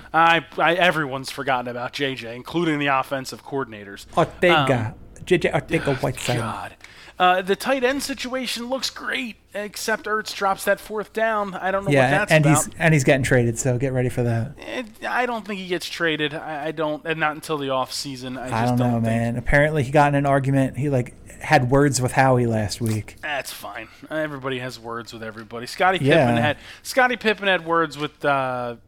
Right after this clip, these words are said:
Speaker 1: that other guy from the Bulls back in the day, and they went on to win more championships. So
Speaker 2: Horace
Speaker 1: I'm
Speaker 2: Grant.
Speaker 1: No, with the,
Speaker 2: <laughs>
Speaker 1: you know,
Speaker 2: I
Speaker 1: Jerry
Speaker 2: know.
Speaker 1: Krause. That's what I'm talking
Speaker 2: I
Speaker 1: about.
Speaker 2: know who you're talking about. All right. Well, look, I don't, I, I don't wanna get this to turn into a just, uh,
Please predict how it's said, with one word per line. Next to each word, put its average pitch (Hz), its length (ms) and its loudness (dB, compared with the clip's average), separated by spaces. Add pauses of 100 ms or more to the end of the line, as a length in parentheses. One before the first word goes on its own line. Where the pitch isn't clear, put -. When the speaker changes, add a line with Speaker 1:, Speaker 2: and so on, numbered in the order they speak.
(260)
Speaker 1:
that 151 140 4
other 143 180 0
guy 117 360 -4
from 135 260 -12
the 131 60 -10
Bulls 123 380 -8
back 123 280 -8
in 127 60 -10
the 120 100 -12
day, 117 240 -8
and 117 80 -10
they 123 80 -8
went 127 160 -6
on 123 80 -8
to 123 60 -10
win 120 180 -8
more 117 160 -10
championships. 107 720 -12
So 127 280 -6 (440)
Speaker 2:
Horace 220 280 4
Speaker 1:
I'm 175 80 2
Speaker 2:
Grant. 151 560 0 (220)
Speaker 1:
No, 214 460 2
with 202 300 -2
the, 208 160 8
Speaker 2:
<laughs> 262 480 2
Speaker 1:
you - 40 -8
know, - 220 0
Speaker 2:
I 226 80 0
Speaker 1:
Jerry 262 260 4
Speaker 2:
know. - 140 -4
Speaker 1:
Krause. 127 560 -2
That's 170 240 -2
what 107 80 -12
I'm 95 60 -18
talking - 280 -12
Speaker 2:
I 131 100 -2
Speaker 1:
about. 131 120 -2
Speaker 2:
know 120 60 -2
who 117 140 -6
you're 139 100 -6
talking - 420 -14 (160)
about. - 160 -10
All 123 140 0
right. 95 200 -6 (360)
Well, 220 120 8
look, 254 200 6
I 156 100 2
don't, 165 180 2
I, 190 260 6
I 190 40 8
don't 196 140 6
wanna 185 120 4
get 156 200 0
this 147 140 -2
to 139 100 -2
turn 135 240 0
into 123 180 -2
a 120 160 0
just, 110 340 -8
uh, 120 40 -2